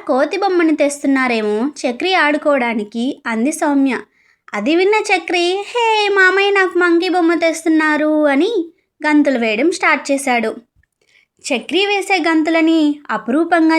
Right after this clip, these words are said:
చూస్తూ ఉన్నాడు వంశీ. చక్రి వైపే ప్రేమగా చూస్తూ, నువ్వు నన్ను నాన్న అని పిలిచే రోజు కోసం వెయిట్ చేస్తున్నా కన్నయ్య, ఎప్పుడు పిలుస్తావు నన్ను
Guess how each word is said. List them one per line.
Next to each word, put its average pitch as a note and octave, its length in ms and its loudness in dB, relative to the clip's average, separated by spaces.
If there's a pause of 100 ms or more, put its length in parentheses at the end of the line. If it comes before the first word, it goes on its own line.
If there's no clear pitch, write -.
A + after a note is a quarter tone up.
(100)
చూస్తూ D4 340 -2
ఉన్నాడు C#4 440 2 (240)
వంశీ. B3 420 0 (480)
చక్రి D#4 400 -4
వైపే D4 420 4 (540)
ప్రేమగా C4+ 520 2 (100)
చూస్తూ, B3 340 -4 (640)
నువ్వు D#4+ 260 2
నన్ను F4 400 4 (360)
నాన్న A3 420 2 (140)
అని G4 200 4
పిలిచే D#4 360 0
రోజు C#4+ 360 2
కోసం C#4 320 0 (460)
వెయిట్ B3 420 -2
చేస్తున్నా E4 440 0
కన్నయ్య, A3+ 440 -2 (580)
ఎప్పుడు A#3+ 380 -2
పిలుస్తావు D4+ 500 0 (240)
నన్ను C4 340 2